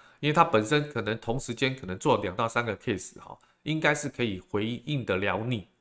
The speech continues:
的所有讯息哈。如果他 delay 了很久，甚至三天之后都不跟你联络，那么这样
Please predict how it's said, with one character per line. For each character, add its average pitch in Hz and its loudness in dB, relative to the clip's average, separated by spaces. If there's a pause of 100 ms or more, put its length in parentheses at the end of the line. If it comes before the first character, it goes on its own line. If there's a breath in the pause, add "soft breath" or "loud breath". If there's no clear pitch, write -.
(160)
的 95 0
所 - 0
有 110 0
讯 104 -6
息 - -8
哈。 - -6 (320 loud breath)
如 151 2
果 143 8
他 151 6
delay 131 4
了 117 6
很 123 0
久， 104 2
甚 135 0
至 135 0
三 135 6
天 139 -2
之 131 -2
后 131 2
都 127 2
不 127 -2
跟 123 2
你 110 -2
联 92 -4
络， 120 2 (140)
那 131 -2
么 127 -2
这 151 2
样 110 2